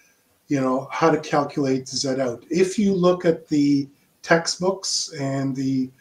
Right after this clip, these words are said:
you know, the, uh, uh, uh, university training courses and all the college courses, everything online, they say you basically, to calculate your Z out, so this is the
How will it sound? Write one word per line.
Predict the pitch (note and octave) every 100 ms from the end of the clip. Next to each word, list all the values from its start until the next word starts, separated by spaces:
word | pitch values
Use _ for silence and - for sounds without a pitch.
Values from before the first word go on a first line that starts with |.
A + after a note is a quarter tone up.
| - - - _ _ _
you | C#3+ C#3
know, | C3+ C3
the, | C#3 C3 B2+
uh, | B2+ B2+ C3 -
uh, | C3 B2+ B2+ C3
uh, | B2+ - _
university | D3 D3 D3 D#3+ D#3+ D#3
training | - F3+ F3+ F3
courses | F3 F3 F3 F3+ F3 E3
and | D3 C#3+
all | D3+ D#3+
the | C#3+
college | C#3+ D#3 E3 F3 E3+ - - - -
courses, | F3 E3+ F#3 E3+
everything | E3 F3 F3 E3+
online, | D#3 D3+ D#3 F3 F#3 F#3
they | D#3+ C#3
say | - D#3+ D3+ D3+ - - - - _
you | D3
basically, | B2 D3+ E3 F3 E3 D#3 D3
to | D3+
calculate | - E3+ C#3 - D#3+ D3 D3+ -
your | D3 C#3
Z | B2 D3 C#3+ C#3 - _ _ _ _ _ _ _
out, | A3 G3 D3+ C#3+ - - _ _
so | - - D3
this | D3 E3 F3
is | C3
the | D3+ D3+ D3+